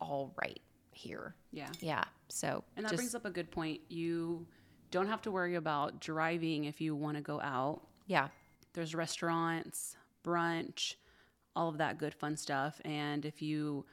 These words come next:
Speaker 2: wanted to go to the pool, it's walkable.
Speaker 1: Yeah.
Speaker 2: Um, you can golf cart, you can hike, bike. So that's pretty nice. That
Speaker 1: Yeah.
Speaker 2: obviously cuts down on some expenses. And that'd be pretty cool that you have a home that you can have those amenities available to you.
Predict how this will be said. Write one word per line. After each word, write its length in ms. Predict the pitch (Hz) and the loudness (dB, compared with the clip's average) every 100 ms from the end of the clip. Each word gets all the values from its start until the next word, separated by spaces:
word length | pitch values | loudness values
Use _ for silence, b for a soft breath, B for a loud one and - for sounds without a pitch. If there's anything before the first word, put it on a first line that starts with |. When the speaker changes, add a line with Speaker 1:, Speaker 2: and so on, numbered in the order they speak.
| B B | B B
Speaker 2:
wanted 200 | 160 165 | 0 2
to 60 | 156 | 2
go 80 | 160 | 0
to 80 | 156 | -2
the 80 | |
pool, 300 | 165 330 302 175 | 0 4 6 6
it's 160 | 156 | 2
walkable. 680 | - - - - - - 170 b b b b - - | -2 -4 -4 -6 -4 -4 -6 b b b b -14 2
Speaker 1:
Yeah. 220 | 247 175 | 4 4
Speaker 2:
Um, 260 | 143 147 156 - | 2 -2 -4 -6
you 140 | 170 165 | -6 0
can 220 | 175 175 | 2 2
golf 280 | 202 214 - | 2 0 0
cart, 140 | 156 | 0
you 100 | 160 | 0
can 120 | 160 | 0
hike, 420 | 160 - 151 156 - | -4 -2 0 0 -2
bike. 380 | - 147 156 156 | -2 0 0 0
So 140 | - 170 | -2 2
that's 220 | 185 - | 2 2
pretty 240 | - 220 | 0 2
nice. 360 | 151 135 143 - | 4 4 2 0
That 220 | 143 143 | 2 2
Speaker 1:
Yeah. 100 | 139 | 2
Speaker 2:
obviously 300 | 147 160 160 | 0 0 -2
cuts 240 | 147 143 - | -2 -4 -2
down 200 | 131 135 | -2 -2
on 120 | 147 | -4
some 160 | 143 | -4
expenses. 640 | - - 139 143 - 135 165 | -4 -6 -4 -4 -2 -2 0
And 240 | 151 147 151 B B | 0 0 -2 B B
that'd 100 | 165 | -6
be 60 | 170 | -4
pretty 220 | 180 196 | -2 -2
cool 180 | 185 185 | 0 0
that 140 | 151 156 | 2 2
you 440 | 156 156 147 139 | 2 2 0 -2
have 220 | - 156 147 | -4 -2 -2
a 20 | |
home 320 | 156 147 147 | 0 0 2
that 100 | 143 | 0
you 140 | - 139 | -2 -4
can 400 | - 139 165 165 b b b _ - | -2 -4 -2 -6 b b b _ -2
have 220 | 160 156 | 0 4
those 160 | 165 | 4
amenities 420 | 151 147 139 139 143 | 4 4 2 0 -2
available 360 | - 110 - | -4 -6 -6
to 140 | - - | -6 -4
you. 220 | 202 156 | -2 -4